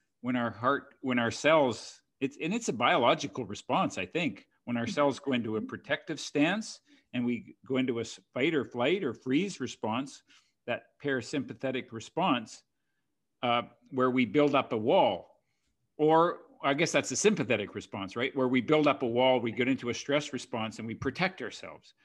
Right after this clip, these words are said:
Speaker 1: versus when we can notice, "Hey, do I need to be in this protective response right now? Or can I be vulnerable and open for fe-, feedback?" And that
Speaker 2: Mm-hmm.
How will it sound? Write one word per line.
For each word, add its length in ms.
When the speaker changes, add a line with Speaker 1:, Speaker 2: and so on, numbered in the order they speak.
Speaker 1:
versus 680
when 180
we 120
can 240
notice, 400
"Hey, 320
do 220
I 140
need 340
to 80
be 240
in 140
this 200
protective 640
response 500
right 180
now? 220
Or 60
can 180
I 120
be 120
vulnerable 560
and 80
open 320
for 140
fe-, 300
feedback?" 480
And 140
that 320
Speaker 2:
Mm-hmm. 280